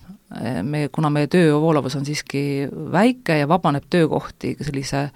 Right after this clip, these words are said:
noh, praeguses olukorras on vabanemine natukene aktiviseerunud seoses teatud ettevõtte aktiivse värbamispoliitika, on ka meilt töötajaid sinna lahkunud, aga vakantseid ametikohti, automaatikuid ootame alati.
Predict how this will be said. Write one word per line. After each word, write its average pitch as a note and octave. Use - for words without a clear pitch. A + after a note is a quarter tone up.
noh, D3
praeguses D3+
olukorras C#3
on D3
vabanemine C#3
natukene C3+
aktiviseerunud G#3+
seoses -
teatud B2+
ettevõtte B2+
aktiivse D3+
värbamispoliitika, D3
on C3
ka B2
meilt G3
töötajaid C#3
sinna C3+
lahkunud, C3
aga D3
vakantseid G3
ametikohti, C#3+
automaatikuid C#3
ootame B2
alati. C#3